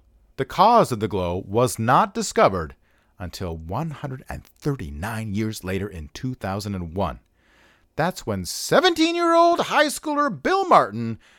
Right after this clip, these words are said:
toured the Battle of Shiloh and learned of the so-called Angel's Glow. As part of a school science project, he and his mom, and microbiologist Phyllis, and his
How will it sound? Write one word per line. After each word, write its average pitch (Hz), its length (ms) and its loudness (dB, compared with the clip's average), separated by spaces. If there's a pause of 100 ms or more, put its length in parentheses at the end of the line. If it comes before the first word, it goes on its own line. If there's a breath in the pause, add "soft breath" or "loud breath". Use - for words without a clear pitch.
(200 soft breath)
toured 311 380 4
the 185 60 0
Battle 202 280 6
of 185 100 0
Shiloh 165 560 4
and 98 200 -4
learned 175 240 0
of 156 80 -2
the 131 80 -2
so-called 120 560 0
Angel's 92 340 -6
Glow. 67 320 -10 (480 soft breath)
As 156 140 -6
part 285 240 -2
of 277 80 -4
a 269 40 -4
school - 320 -4
science 277 560 -6
project, 101 600 -12 (320 soft breath)
he 156 200 0
and 226 80 2
his 214 140 -2
mom, 98 400 0 (140)
and 73 180 -6
microbiologist 71 1040 -6
Phyllis, 87 560 -10 (440 loud breath)
and 147 300 4
his 120 300 0